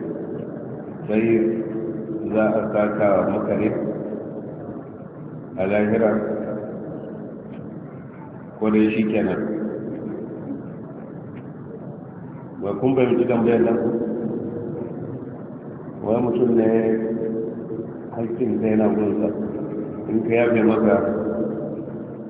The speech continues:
a, dama in ba ka yafe masa ba, za a biya ka ne da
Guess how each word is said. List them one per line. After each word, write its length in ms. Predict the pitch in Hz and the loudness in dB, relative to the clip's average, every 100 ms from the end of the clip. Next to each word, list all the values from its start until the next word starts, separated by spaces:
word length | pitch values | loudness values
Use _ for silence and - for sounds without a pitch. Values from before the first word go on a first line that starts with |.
| - - - - | -12 -12 -10 -4
a, 200 | - - | -4 2
dama 300 | 117 117 117 | 4 4 6
in 240 | 127 123 | 6 6
ba 100 | 123 | 6
ka 120 | 117 | 4
yafe 240 | 110 113 107 | 4 6 4
masa 240 | 107 107 - | 4 2 4
ba, 120 | 104 | 4
za 120 | 113 | 6
a 120 | 98 | 6
biya 240 | 98 104 101 | 4 4 4
ka 160 | 104 | 2
ne 160 | 95 95 | 2 2
da 200 | 95 | 2